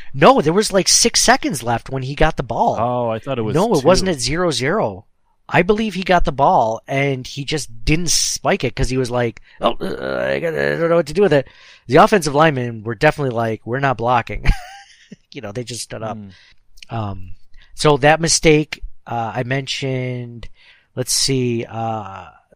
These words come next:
Speaker 2: Let's, let's have John recollect.
Speaker 1: <laughs> Okay.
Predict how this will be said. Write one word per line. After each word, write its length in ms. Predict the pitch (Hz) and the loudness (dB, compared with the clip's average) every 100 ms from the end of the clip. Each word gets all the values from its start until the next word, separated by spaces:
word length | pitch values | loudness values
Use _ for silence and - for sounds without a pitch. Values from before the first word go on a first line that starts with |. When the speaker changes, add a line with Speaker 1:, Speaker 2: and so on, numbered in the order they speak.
| _ _ | _ _
Speaker 2:
Let's, 460 | 131 143 - - - _ | -8 -8 -10 -18 -20 _
let's 260 | 120 117 - | -12 -12 -12
have 220 | 127 101 | -12 -12
John 380 | - 113 117 90 | -10 -8 -8 -10
recollect. 760 | 87 87 92 87 - _ - - | -12 -14 -14 -16 -18 _ -2 -2
Speaker 1:
<laughs> 1000 | - - - - - - _ _ _ - | -4 -12 -14 -16 -20 -20 _ _ _ -12
Okay. 260 | 123 190 | -8 -10